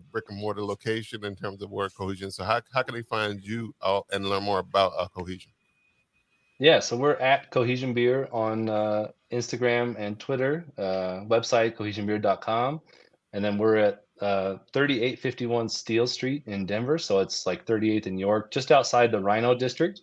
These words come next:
Speaker 2: Um, but yeah, you can, we're maybe ten, fifteen minutes from downtown,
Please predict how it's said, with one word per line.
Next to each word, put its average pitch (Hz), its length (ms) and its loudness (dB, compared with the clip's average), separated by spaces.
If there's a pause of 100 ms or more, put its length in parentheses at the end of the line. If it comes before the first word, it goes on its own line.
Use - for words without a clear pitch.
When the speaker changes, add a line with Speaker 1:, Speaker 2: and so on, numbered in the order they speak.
(400)
Speaker 2:
Um, 92 540 0
but 98 140 -2
yeah, 104 240 2
you 101 160 -4
can, 98 280 -4 (120)
we're 104 400 -2
maybe 107 480 0 (720)
ten, 110 260 0
fifteen 104 400 -4
minutes 95 240 -4
from 95 160 -8
downtown, 90 640 -2